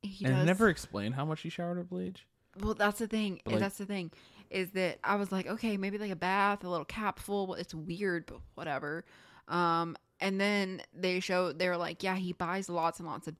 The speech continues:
Speaker 1: bleach 'cause he showers with bleach." How are you gonna shower? How are you gonna dilute, dilute bleach in a shower?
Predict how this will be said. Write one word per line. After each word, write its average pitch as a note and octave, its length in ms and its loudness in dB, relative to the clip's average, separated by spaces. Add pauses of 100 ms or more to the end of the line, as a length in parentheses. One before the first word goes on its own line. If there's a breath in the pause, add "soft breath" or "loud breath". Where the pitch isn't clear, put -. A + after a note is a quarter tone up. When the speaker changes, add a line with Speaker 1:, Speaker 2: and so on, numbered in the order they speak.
Speaker 1:
bleach D#3+ 320 -6
'cause D#3 140 -8
he D#3 80 -4
showers C#3+ 420 2
with D3 160 -8
bleach." A2+ 220 -8 (220 loud breath)
How A3+ 120 -2
are - 20 4
you B3+ 60 0
gonna A#3+ 160 0
shower? C#3 520 2
How G#3 120 -2
are - 20 0
you A#3+ 60 -2
gonna A#3+ 160 -2
dilute, E3 340 -4 (340)
dilute D#3+ 560 0
bleach D3 380 -4
in D#3+ 140 -6
a C#3+ 60 -6
shower? C3 640 -4